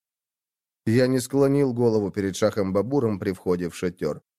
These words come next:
Странно, если вспомнить, как усердно Тенгиз вдалбливал эту привычку всем янычарам.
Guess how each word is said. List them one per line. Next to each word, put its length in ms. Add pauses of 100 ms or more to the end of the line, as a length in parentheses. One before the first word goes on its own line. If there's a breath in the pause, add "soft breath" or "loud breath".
(260)
Странно, 520
если 380
вспомнить, 540
как 220
усердно 580
Тенгиз 640
вдалбливал 800
эту 160
привычку 500
всем 280
янычарам. 680